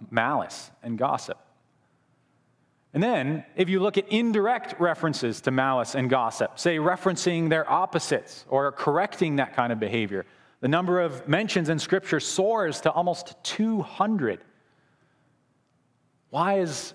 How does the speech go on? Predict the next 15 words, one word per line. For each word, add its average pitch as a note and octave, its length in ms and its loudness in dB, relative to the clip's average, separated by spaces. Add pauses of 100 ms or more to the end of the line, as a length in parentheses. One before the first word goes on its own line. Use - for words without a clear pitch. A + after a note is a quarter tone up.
this D#3+ 380 -2
such - 300 -2
a B2+ 60 2
huge F3 580 -2
priority D#3 720 2
in D3+ 200 -2
Scripture? E3+ 500 -4 (1800)
Because C#3+ 180 0
it C#3+ 80 4
has D#3 180 0
to D3+ 80 0
do C#3+ 540 2
with C3 200 -2
the B2 100 0
unity B2 640 2